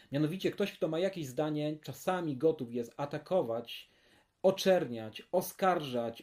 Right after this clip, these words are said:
o brak wiary inną osobę tylko z tego powodu, ponieważ ona na jakiś poboczny temat ma inne zdanie niż ta osoba. E, i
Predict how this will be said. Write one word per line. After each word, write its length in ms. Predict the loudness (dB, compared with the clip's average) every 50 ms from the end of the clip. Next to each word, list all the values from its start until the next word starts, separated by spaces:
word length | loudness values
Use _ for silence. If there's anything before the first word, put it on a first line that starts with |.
| -12 _
o 580 | 0 2 4 4 6 6 6 4 4 2 0 -2 -4
brak 500 | -8 -8 -6 -4 0 2 2 2 0 -2
wiary 640 | 0 2 4 6 6 6 4 4 2 2 0 -4 -8 -12 _ _ _ _ _ _ _
inną 420 | 2 4 4 4 4 2 0 0 -2
osobę 460 | -6 -4 -2 -2 -2 0 0 -2 -2
tylko 260 | 0 -2 0 0 0
z 80 | 2 2
tego 220 | 2 2 2 0
powodu, 720 | 0 0 -2 -2 -4 -4 -4 -4 -2 -2 -4 -6 -8 -14 _
ponieważ 460 | -8 -8 -6 -4 -4 -6 -6 -6 -8 _
ona 480 | -4 -2 -2 -2 -2 -2 -4 -6 -8 -8 -4
na 160 | -2 2 2
jakiś 300 | 2 2 0 -2 -6 -4
poboczny 500 | -4 -4 -2 0 -2 -2 -4 -6 -8 -6
temat 460 | -4 -4 -4 -4 -6 -8 -8 -10 -16 _ _ _ _ _ _ _
ma 120 | -8 -6 -6
inne 360 | -4 -4 -4 -2 -2 -4 -4
zdanie 360 | -4 -4 -6 -6 -4 -6 -6
niż 200 | -8 -8 -8 -8
ta 80 | -10 -10
osoba. 420 | -10 -8 -10 -10 -10 -10 -14 -20 _ _ _ _ _ _ _ _ _ -20 _ _ _ -12
E, 540 | -10 -8 -6 -4 -2 -2 -2 -2 -4 -6 -8 _ _
i 480 | -6 -4 -2 -2 -2 -2 -2 -2 -4